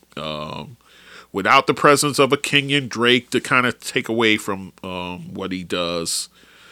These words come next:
Uh, so, he, yeah, he's, he's solid. In terms of the passing game,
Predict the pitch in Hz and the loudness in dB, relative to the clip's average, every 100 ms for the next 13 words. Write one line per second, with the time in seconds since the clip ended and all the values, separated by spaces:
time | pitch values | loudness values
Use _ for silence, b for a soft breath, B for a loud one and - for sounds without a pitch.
0 | b b - 82 85 87 90 85 85 160 | b b -10 -8 -6 -6 -6 -8 -10 -8
1 | - - 80 78 - 120 - 85 92 92 | -8 -6 -6 -8 -6 -6 -6 -12 -2 -2
2 | 73 - 104 - - 120 95 - - - | -2 -8 -8 -10 -10 -10 -10 -12 -12 -12
3 | - - - _ b b b b b b | -14 -18 -20 _ b b b b b b
4 | b b 113 107 - 156 151 143 131 123 | b b -6 -4 4 4 4 2 2 0
5 | - 170 170 170 185 165 165 165 165 | 4 4 4 0 -4 0 0 0 -4